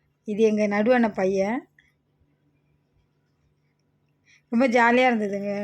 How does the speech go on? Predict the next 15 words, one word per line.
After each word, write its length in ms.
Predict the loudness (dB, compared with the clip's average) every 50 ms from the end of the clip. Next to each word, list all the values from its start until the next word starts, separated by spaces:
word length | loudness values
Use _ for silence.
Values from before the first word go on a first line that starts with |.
| -8 -8
விடிய 240 | -8 -4 -2 0 0
விடிய 200 | 0 0 -2 -2 0
பேசிட்டே 420 | 0 0 0 0 -2 -6 -2 0 0
இருந்தோம். 280 | 0 0 -2 -4 -4
இது 100 | -2 -2 -2
வந்து 200 | -2 -2 -4 -4
அதுதான் 320 | -6 -6 -6 -6 -6 -6 -6
அந்த 140 | -6 -8 -8
பிளாக் 340 | -6 -4 -4 -4 -6 -8
ஷர்ட் 240 | -10 -8 -8 -8 -8
வந்து 240 | -8 -8 -4 -4 -4 -4 -6 _ _ _ _ _ _ _ _ _ _ _ _ -16
எங்க 160 | -14 -12 -10 -10 -10 -10 -10 -10 -10 -12 -12 -14 -10
நடு 260 | -4 -2 0 2 4 4
அண்ணன் 300 | 2 2 -2 -6 -6 -6
பையன். 360 | -6 -4 -4 -4 -6 -6